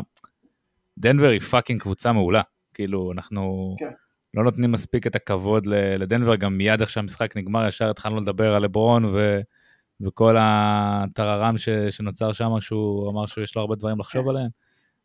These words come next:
Speaker 1: אה, אבל בוא, בוא רגע, כאילו, דנבר היא פאקינג, היא פאקינג ג'אגרנוט. אה,
Speaker 2: כן.
Speaker 1: אין, אין, אין דרך אחרת ל-, אין דרך להת-, להתעלם מזה.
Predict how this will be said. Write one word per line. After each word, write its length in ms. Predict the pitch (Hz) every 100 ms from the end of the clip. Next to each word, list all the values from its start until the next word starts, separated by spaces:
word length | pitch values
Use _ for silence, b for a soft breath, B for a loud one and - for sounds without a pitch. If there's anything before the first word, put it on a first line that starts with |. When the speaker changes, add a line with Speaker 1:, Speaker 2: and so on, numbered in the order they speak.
| -
Speaker 1:
אה, 960 | 101 95 98 98 98 98 98 98 98 95 95 -
אבל 220 | 107 101
בוא, 200 | 92 123
בוא 260 | 120 120 131
רגע, 320 | 127 120 113 104 _ - - _ _ _ _
כאילו, 180 | - 107 101 _
דנבר 320 | 104 117 120 113
היא 80 |
פאקינג, 640 | 98 - 104 110 101 98 92 -
היא 120 | 107
פאקינג 440 | - 98 104 95
ג'אגרנוט. 580 | 107 104 95 85 - _ _ _ - 95
אה, 680 | 90 87 87 87 87 90 90
Speaker 2:
כן. 120 | 143
Speaker 1:
אין, 120 | 98
אין, 200 | 98 95 -
אין 200 | 107 101
דרך 180 | 104 98
אחרת 440 | - 101 101 -
ל-, 60 | 90 90 90 90 - _
אין 120 | 101
דרך 220 | 101 104 -
להת-, 220 | 98 _
להתעלם 500 | 104 95 92 90 98
מזה. 140 | 101